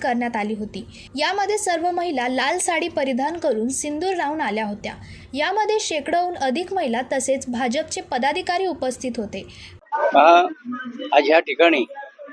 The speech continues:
Speaker 2: पुण्यश्लोक अहिल्यादेवी होळकर यांच्या त्रिशताब्दी जन्मोत्सवानिमित्तानं कार्यक्रम प्रदेश कार्यालयातून आलेले आहेत आणि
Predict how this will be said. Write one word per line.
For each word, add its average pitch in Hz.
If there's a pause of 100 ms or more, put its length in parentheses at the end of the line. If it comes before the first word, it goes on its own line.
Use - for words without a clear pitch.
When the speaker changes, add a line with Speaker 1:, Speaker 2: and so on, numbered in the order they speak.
(460)
Speaker 2:
पुण्यश्लोक 175 (680)
अहिल्यादेवी 165
होळकर 135 (920)
यांच्या 147
त्रिशताब्दी 165 (420)
जन्मोत्सवानिमित्तानं 143 (2000)
कार्यक्रम 175 (960)
प्रदेश 160
कार्यालयातून 156
आलेले 143
आहेत 120 (960)
आणि 147